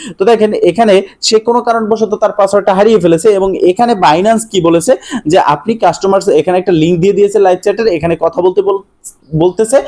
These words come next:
ওই লোককে। এখানে কিন্তু ট্যাপসপের কমেন্ট বক্স, এটা কিন্তু ট্যাপসপের Twitter কমেন্ট বক্স, এখানে প্রশ্নের উত্তর দিচ্ছে Binance। তো নিশ্চয়ই কোনো না কোনো কানেকশন আছে। সেক্ষেত্রে আমি কিন্তু স্ক্যামের এত একটা চান্স দেখি না। তবে হ্যাঁ, বলা যায় না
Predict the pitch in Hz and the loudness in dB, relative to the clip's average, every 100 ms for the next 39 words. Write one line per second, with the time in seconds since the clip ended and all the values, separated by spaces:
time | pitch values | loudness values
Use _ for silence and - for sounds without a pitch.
0 | - - 240 247 202 - 123 135 147 208 | -6 -2 2 4 4 2 2 2 2 0
1 | 220 233 - - 196 202 - 220 220 214 | 0 -2 -4 0 2 2 -2 0 0 4
2 | 233 254 254 - _ - 180 190 196 170 | 4 4 0 -14 _ -6 0 2 2 -2
3 | 131 120 110 - 135 165 196 220 220 175 | 0 -2 -2 -4 -2 -2 -2 -4 0 0
4 | 170 - 208 214 220 233 214 - 180 180 | 0 0 0 0 2 2 0 0 0 0
5 | 165 160 170 165 196 - 156 170 196 220 | 0 -2 0 0 0 0 -2 0 2 2
6 | - 156 160 196 196 143 139 160 147 170 | 0 -2 0 0 0 0 -2 -4 -2 -4
7 | - 160 113 123 123 107 95 - - - | -2 -4 0 -2 0 -2 -2 -6 -16 -20
8 | - 147 139 170 170 269 294 269 247 233 | -6 -2 0 -2 -2 -2 0 0 0 0
9 | 226 214 202 180 180 190 170 - 160 170 | -2 -2 0 -2 -2 -4 -4 -2 -2 0
10 | 185 214 170 185 - 214 180 180 190 180 | 0 0 -2 -2 -2 0 0 -2 0 0
11 | 143 - 170 185 160 143 156 151 156 151 | 0 -2 -2 0 0 0 -2 -2 -4 -2
12 | 143 131 185 170 160 - _ _ 196 175 | -2 0 -2 0 0 -2 _ _ 0 0
13 | 117 90 110 156 180 190 196 | -2 -2 0 2 2 2 2